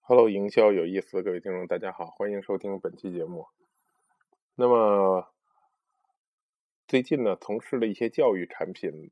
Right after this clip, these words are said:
的销售和产品的设计，类似这方面的工作。然后今天想跟大家分享一下，这个关于评估一个教育产品是有几个评估的，怎么说呢，一个标准。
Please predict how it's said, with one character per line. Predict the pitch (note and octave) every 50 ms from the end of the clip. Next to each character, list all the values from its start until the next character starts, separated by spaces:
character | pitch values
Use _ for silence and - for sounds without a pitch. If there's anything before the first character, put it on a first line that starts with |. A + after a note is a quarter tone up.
| _
的 | - E2+ D#2+ D#2+ D#2 D2+ D2 - _ _ _ _ _ _ _ _
销 | - B2 A#2+ B2
售 | - - - - - - _ _
和 | - - F#2 F#2+
产 | G2 - - F#2+ G#2
品 | A2 G#2 D#2
的 | D#2 E2
设 | - - - C#3+ A#2+ -
计， | - D#2+ D2 - - _ _ _ _ _ _ _ _ _ _ _ _ _
类 | - G#2 F#2
似 | - _ - G2 E2+
这 | F#2+ F2+
方 | G#2 G2+
面 | G#2 F#2+ E2
的 | E2
工 | - - A2 A2
作。 | G#2 G2 E2 D#2
然 | D#2+ F2+
后 | G2 F#2
今 | - A2 A#2
天 | A#2+ A2+
想 | G2+ D#2
跟 | D#2+ F#2 G#2+
大 | G#2+ F2+
家 | F2+ F#2+
分 | G2+ - B2+ B2
享 | A#2+ B2 D#2 D2+
一 | D#2
下， | _ - D2+ D2 - _ _ _ _ _ _ _ _ _ _ _ _ -
这 | - F#2 F2
个 | E2+ E2
关 | - - A#2+ B2
于 | A#2+ A#2+
评 | A2+ - - - F#2 F#2+ G#2 A2+
估 | A#2+ B2 A#2 A2+
一 | G#2 G2+
个 | A2 A2+ A2 G#2 F#2 E2+ F2 - _ _ _ _ _ _ _ _ _ _ _ _ _
教 | - D#3 C3+ G#2+ F2
育 | D#2+ D2+
产 | - - D2+ D#2
品 | D#2 - - - - _ _ _ _ _ _ _ _ _ _ _ _ _ _ _
是 | _ - G#2+ G2 F#2+ F#2 F2+ E2+ E2+ F2+ -
有 | G2 F#2+ B2+
几 | - - - - -
个 | - D2+ C#2+ D#2 -
评 | - - F2+ F#2
估 | G2 G#2+ G#2+ G#2+
的， | G#2 F2 E2 - - - - - _ _ _ _ _ _ _ _ _ _ _ -
怎 | - D#2+
么 | E2 D#2+
说 | G2+ F#2+
呢， | F#2+ F#2+
一 | F#2
个 | G2+ G2+
标 | - C#3 C#3+ C#3+
准。 | C3 - -